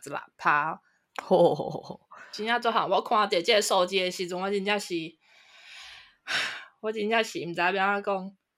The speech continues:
Speaker 2: 伊就是找，找这外国人开刀啊。
Speaker 1: 对啊，对啊，
Speaker 2: 因为
Speaker 1: 就是安尼啊。
Speaker 2: 伊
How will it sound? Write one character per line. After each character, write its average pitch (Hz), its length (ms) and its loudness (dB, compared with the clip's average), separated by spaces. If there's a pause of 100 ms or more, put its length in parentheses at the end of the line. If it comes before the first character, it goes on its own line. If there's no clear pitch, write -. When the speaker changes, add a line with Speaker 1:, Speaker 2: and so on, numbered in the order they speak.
Speaker 2:
伊 214 100 0
就 190 140 6
是 185 180 4
找， 190 160 2 (300)
找 180 320 8
这 247 160 8
外 175 140 10
国 214 140 8
人 151 200 10
开 156 320 0
刀 170 160 10
啊。 143 500 10
Speaker 1:
对 339 100 8
啊， 311 200 8
对 294 160 4
啊， 262 100 8
Speaker 2:
因 - 60 6
为 - 60 6
Speaker 1:
就 165 40 4
是 185 80 4
安 208 160 2
尼 233 60 0
啊。 214 480 0 (440)
Speaker 2:
伊 226 160 4